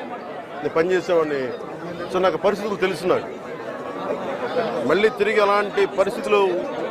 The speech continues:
పునరావృతం అయినాయి అనేది చాలా, చాలా బాధ కలిగిస్తూ ఉంది. కొన్ని అంశాలు ప్రత్యేకంగా ఆవిడ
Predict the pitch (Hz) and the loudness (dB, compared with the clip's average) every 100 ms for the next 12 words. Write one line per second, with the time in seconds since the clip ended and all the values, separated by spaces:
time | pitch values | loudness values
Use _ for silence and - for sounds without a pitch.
0 | - - - 202 214 214 190 214 196 185 | -4 -2 0 4 4 4 2 -2 -2 0
1 | 185 175 190 196 - 175 185 190 180 180 | 0 0 0 0 0 0 0 0 2 2
2 | 165 170 165 160 156 - 160 135 147 349 | 4 4 4 0 0 2 2 2 0 0
3 | - - - - 285 - 339 302 - - | 0 -2 -6 -6 -6 -2 0 0 -4 -10
4 | - - 175 - 160 - - - - 160 | -10 -8 -6 -6 -6 -6 -6 -6 0 4
5 | 160 160 220 214 196 180 196 202 196 196 | 4 4 4 4 2 0 2 2 2 4
6 | 196 190 | 4 4